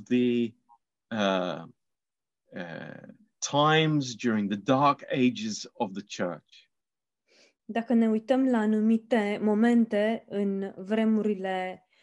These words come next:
Speaker 2: cele mai întunecate ale bisericii,
Speaker 1: We, we, we look, it's like, "Where is the real church?"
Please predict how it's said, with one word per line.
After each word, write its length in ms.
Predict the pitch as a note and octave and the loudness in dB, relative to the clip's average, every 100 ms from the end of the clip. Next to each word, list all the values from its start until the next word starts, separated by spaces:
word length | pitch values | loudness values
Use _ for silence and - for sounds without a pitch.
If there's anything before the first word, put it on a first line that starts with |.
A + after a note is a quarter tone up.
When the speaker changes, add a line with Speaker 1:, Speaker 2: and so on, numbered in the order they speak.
| _ | _
Speaker 2:
cele 180 | - B3+ | 0 2
mai 200 | A#3 G3+ | 4 0
întunecate 600 | G3+ G#3 G3 F#3+ A3 G#3+ | -4 -6 -8 -6 -8 -6
ale 180 | F#3 F#3 | -8 -10
bisericii, 800 | F3 - G3+ G3 - F#3 A3 _ _ _ _ _ _ _ _ _ _ | -12 -8 -8 -10 -16 -18 -18 _ _ _ _ _ _ _ _ _ _
Speaker 1:
We, 220 | C3+ D#3 - | 0 2 0
we, 180 | D3 D#3 C#3 | 0 0 2
we 140 | C#3+ | 2
look, 340 | C#3+ A3 F#3+ - A#2+ | 6 4 4 -2 -10
it's 160 | - | -6
like, 220 | C#3+ C3 C3 | 0 -2 2
"Where 480 | C#3+ G3 G#3+ F#3+ - | 4 6 6 4 2
is 220 | E3+ C#3 | -2 -2
the 100 | C#3+ C3 | 0 2
real 240 | D#3 E3 C3+ - | 4 2 0 -2
church?" 540 | C3+ G#2 E2 - - | 0 0 -4 -14 -20